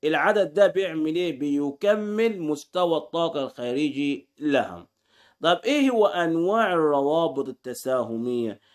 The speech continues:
عندنا ثلاث أنواع. في رابطة تساهمية أحادية، دي اللي بتتم بين إيه؟ ذرات الهيدروجين. ورابطة تساهمية ثنائية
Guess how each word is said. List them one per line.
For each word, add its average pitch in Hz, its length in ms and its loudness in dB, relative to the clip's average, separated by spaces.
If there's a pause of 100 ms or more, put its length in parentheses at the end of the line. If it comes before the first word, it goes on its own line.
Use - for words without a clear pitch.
(100)
عندنا 170 640 0 (120)
ثلاث 233 340 2 (200)
أنواع. 131 600 0 (580)
في 165 320 2
رابطة 156 640 4
تساهمية 151 1040 -2 (120)
أحادية، 196 840 0 (280)
دي 143 140 0
اللي 160 120 0
بتتم 175 600 -2
بين 165 320 0
إيه؟ 175 360 2
ذرات 143 840 0 (100)
الهيدروجين. 180 1080 -2 (440)
ورابطة 175 800 2
تساهمية 165 1200 0 (240)
ثنائية 226 880 0